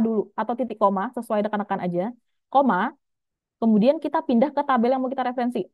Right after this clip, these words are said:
Ada di sheet, karena ada di beda sheet, kita pindah, klik aja sheet yang itu, diklik, kemudian kita blok data yang mau kita cari. Ada di data mana?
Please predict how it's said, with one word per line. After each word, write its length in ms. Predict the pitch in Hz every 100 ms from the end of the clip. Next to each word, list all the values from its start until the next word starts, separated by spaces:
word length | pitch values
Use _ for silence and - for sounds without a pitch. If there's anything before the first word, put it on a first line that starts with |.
| _
Ada 120 | 214 214
di 60 | 214
sheet, 160 | 240 - -
karena 140 | 240 226
ada 100 | 220
di 40 | 220 208
beda 160 | 214 233
sheet, 200 | - 226 - _ _ _
kita 140 | 262 302 302
pindah, 280 | 262 220 -
klik 160 | 277 277
aja 320 | 226 202 226 - _ _ _
sheet 140 | 254 -
yang 180 | 226 220 240 233
itu, 160 | 226 247 285 _ _ _ _ _ _ _ _ 196
diklik, 400 | 208 214 285 - _ _ _ _ _ _ _ _ _ _ _ _
kemudian 720 | 214 214 208 202 208 254 349 359 _ _ _ _ _ -
kita 200 | 247 269 277 208
blok 320 | 196 247 - _ -
data 300 | 190 180 - 233 240
yang 120 | 240 240
mau 360 | 220 214 226 240
kita 260 | 220 220 226 - - _ _ _ _ _ _ _
cari. 200 | 214 202 - -
Ada 140 | 196
di 100 | 196 202
data 160 | 180 190
mana? 180 | 190 185